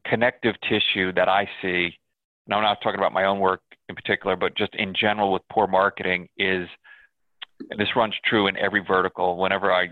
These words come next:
you know, the difference in good marketing, bad marketing, is that there's no pull through on the brand, meaning I see great commercials all the time that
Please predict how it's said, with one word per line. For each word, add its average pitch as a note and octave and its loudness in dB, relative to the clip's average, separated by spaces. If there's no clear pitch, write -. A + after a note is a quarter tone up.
you G2+ -6
know, F#2 0
the F2+ -4
difference F2+ -6
in F2+ -8
good F2+ -4
marketing, F2+ -2
bad F#2+ 0
marketing, F#2 -2
is F#2+ -2
that F#2+ 0
there's G#2 -2
no A#2 2
pull G#2+ 0
through G2 2
on F#2 2
the F#2+ -4
brand, F#2 0
meaning A2+ 0
I B2+ 2
see C#3 0
great A#2+ 0
commercials G#2+ -2
all G2 4
the F#2 0
time G2+ 0
that F#2+ -4